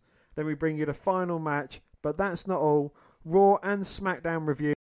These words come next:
Six women tag match featuring Tessa Blanchard. Plus we hand out the surprise match. The surprise match and women of the tournament.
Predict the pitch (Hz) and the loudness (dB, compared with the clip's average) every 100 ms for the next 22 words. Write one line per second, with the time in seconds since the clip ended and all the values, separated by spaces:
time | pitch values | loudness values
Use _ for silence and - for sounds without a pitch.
0 | _ _ _ - - 202 - 185 170 - | _ _ _ -10 -2 -2 -2 -4 -4 -4
1 | 175 151 156 139 - 147 - 139 - 185 | -6 -4 -8 -8 -6 -6 -6 -8 -6 -6
2 | 165 160 147 135 143 139 - _ _ _ | -6 -6 -6 -4 -4 -4 -10 _ _ _
3 | 208 196 180 175 180 175 175 165 160 - | -4 -4 -4 -6 -4 -2 -2 -2 -4 -10
4 | 156 - 170 170 160 147 147 - - _ | -10 -6 -4 -4 -6 -8 -8 -14 -20 _
5 | _ _ _ _ _ _ _ _ _ _ | _ _ _ _ _ _ _ _ _ _
6 | _ _ _ _ _ _ 151 - 156 190 | _ _ _ _ _ _ -14 -12 -6 -4
7 | 185 208 208 - 170 175 180 - 175 190 | -2 -2 -2 -8 -6 -4 -4 -6 -4 -4
8 | 180 175 156 160 151 147 - 156 127 113 | 0 0 0 0 -2 -4 -4 -4 -4 -10
9 | 113 | -14